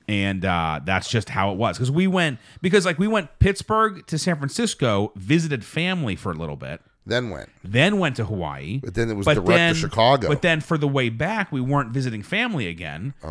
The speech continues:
Speaker 1: So
Speaker 2: Oh.
Speaker 1: we went straight to Chicago.
Speaker 2: I think when I went, we stopped in Phoenix, refueled, and then went again.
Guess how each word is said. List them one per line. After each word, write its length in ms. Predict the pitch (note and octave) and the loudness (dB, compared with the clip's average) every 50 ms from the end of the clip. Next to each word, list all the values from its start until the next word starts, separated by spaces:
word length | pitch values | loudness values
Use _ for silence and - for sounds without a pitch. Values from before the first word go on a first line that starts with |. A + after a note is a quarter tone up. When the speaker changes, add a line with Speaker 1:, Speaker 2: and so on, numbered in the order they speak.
| F2 F2+ F2 - | -4 0 2 4
Speaker 1:
So 80 | D3 | 4
Speaker 2:
Oh. 40 | C3+ | 6
Speaker 1:
we 120 | C#3 D3 | 6 6
went 260 | C#3+ C#3+ C#3+ C3+ A#2 - | 6 6 4 2 0 -2
straight 380 | - - - - D3 C#3 A#2+ - | -6 -6 -2 -2 -2 -2 -4 -4
to 80 | - A#2 | -6 -6
Chicago. 640 | - - - - C3 E3 E3+ D3+ F#2+ D2 - - _ _ _ _ _ - | -6 -6 -6 -4 -2 0 0 0 -2 -4 -8 -12 _ _ _ _ _ -8
Speaker 2:
I 80 | - G#2 | -6 -4
think 160 | C3+ F#3+ G3 | -2 -2 -2
when 100 | C#3 G#2+ | -2 -2
I 120 | G2+ A2 A2 | 0 0 0
went, 240 | G#2+ G#2+ G2+ G2 | 0 -2 -4 -4
we 80 | F#2+ G2 | -6 -8
stopped 380 | - - - A2 G#2 G#2 - - | -6 -2 0 0 0 0 -2 -4
in 240 | F#2+ E2+ D#2+ C2+ - _ _ _ - | -6 -6 -6 -10 -14 _ _ _ -18
Phoenix, 520 | - - - G#2 G#2+ G#2 G#2+ G2+ - - | -14 -10 -6 -6 -6 -6 -6 -8 -10 -10
refueled, 520 | - F#2+ G2 - - A2 A2 G2 G2+ F#2+ E2+ | -10 -8 -8 -8 -6 -6 -4 -4 -4 -4 -6
and 80 | D#2+ | -8
then 140 | E2 D#2+ E2+ | -12 -12 -12
went 160 | F#2+ F#2 F#2 F2+ | -10 -10 -10 -8
again. 380 | E2 F2 F2+ F2+ F#2+ G2 G2 | -8 -8 -6 -6 -6 -8 -10